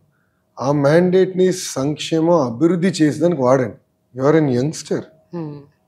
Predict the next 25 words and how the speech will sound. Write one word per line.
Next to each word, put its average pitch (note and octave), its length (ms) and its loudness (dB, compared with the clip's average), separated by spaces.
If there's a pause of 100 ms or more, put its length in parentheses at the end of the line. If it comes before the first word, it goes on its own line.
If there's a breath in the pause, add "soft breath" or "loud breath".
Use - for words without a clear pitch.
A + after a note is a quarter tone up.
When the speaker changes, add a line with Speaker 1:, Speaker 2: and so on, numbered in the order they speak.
(120)
Speaker 1:
Go E3+ 180 4
travel, D#3 600 0
meet C3+ 320 -2 (180)
people, C3 300 -6 (800)
promote F3 220 4
the E3+ 100 -2
state, D3 320 0
bring A#2+ 220 -2
in F#3+ 80 2
investments. C3+ 800 -4 (280 soft breath)
కానీ E3 140 0
ఎప్పుడు G3 460 0
ఆ F3 40 0
తాడేపల్లి E3 640 0
కంపులో D3 520 -4
నాలుగు C#3 340 -2
గోడల E3 220 0
మధ్యలో C#3+ 300 -4
కూర్చుంటాం C3+ 600 -6
కూడా C#3 160 -6 (120)
చాలా C#4+ 160 -8
ప్రమాదకరం. A#2+ 560 -4 (460)
ప్రజల్లో G3+ 320 2
వెళ్ళండి, F3+ 340 2
తెలుసుకోండి. C#3+ 520 -4